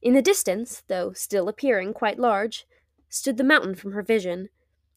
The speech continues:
It towered over all those around it, and it dwarfed the tiny trees and foothills that surrounded it. "I know where we have to go." Hilda followed Miku's line of sight to the mountain. "Up there? How?"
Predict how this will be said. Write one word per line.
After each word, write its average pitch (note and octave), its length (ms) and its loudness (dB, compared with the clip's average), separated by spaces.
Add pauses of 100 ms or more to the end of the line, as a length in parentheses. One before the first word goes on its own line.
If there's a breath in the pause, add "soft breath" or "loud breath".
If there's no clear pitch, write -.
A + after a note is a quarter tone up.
(120)
It A#3 140 -10
towered A#3 380 6
over G3+ 220 2
all G#3 260 8
those F#3+ 220 -2
around F3 300 -4
it, - 240 -10 (200)
and G3+ 120 -2
it F#3 100 -4
dwarfed G3 380 2
the F#3+ 60 -8
tiny F#3+ 320 -6
trees F#3+ 260 -6
and F3 120 -10
foothills G3+ 480 -6
that - 120 -8
surrounded F#3 520 -6
it. - 180 -6 (1040)
"I G#3 80 4
know A3+ 180 10
where A#3 160 6
we A#3+ 140 6
have G#3 140 2
to G#3+ 60 -8
go." F#3 280 0 (1300)
Hilda E4+ 220 4
followed D4 400 6
Miku's A3 320 -2
line G3+ 160 0
of F#3+ 80 -6
sight G#3 160 -2
to G#3 100 -14
the G#3 60 -4
mountain. F#3+ 400 -6 (1000)
"Up - 180 -18
there? C4+ 520 4 (880)
How?" C#4 520 4